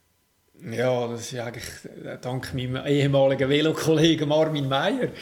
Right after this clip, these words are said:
Weil er dort, äh, bei I M G ist er G-, Geschäftsführer gewesen, verantwortlich gewesen für Tour de Suisse. Und er hat gewusst gehabt, dass ich, ähm,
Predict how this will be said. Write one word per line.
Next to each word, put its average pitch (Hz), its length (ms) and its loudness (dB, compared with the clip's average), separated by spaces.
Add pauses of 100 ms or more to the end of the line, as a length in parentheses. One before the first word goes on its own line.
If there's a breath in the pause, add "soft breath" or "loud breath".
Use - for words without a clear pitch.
(380 loud breath)
Weil 135 120 2
er 143 180 2
dort, 147 360 -4
äh, 139 500 0
bei 135 280 -2
I 151 40 -2
M 147 120 -4
G 147 360 -2
ist 131 120 -6
er 131 320 -2
G-, - 300 -16
Geschäftsführer 143 580 -2
gewesen, 143 300 -4
verantwortlich 147 600 -4
gewesen 143 200 -2
für 139 140 -8
Tour 143 200 0
de 143 80 -8
Suisse. 135 480 -2 (540 loud breath)
Und 123 180 -4
er 123 180 0
hat 113 120 -8
gewusst 135 340 0
gehabt, 131 180 -2
dass 123 160 -4
ich, 120 160 -6 (880 soft breath)
ähm, 117 1000 -6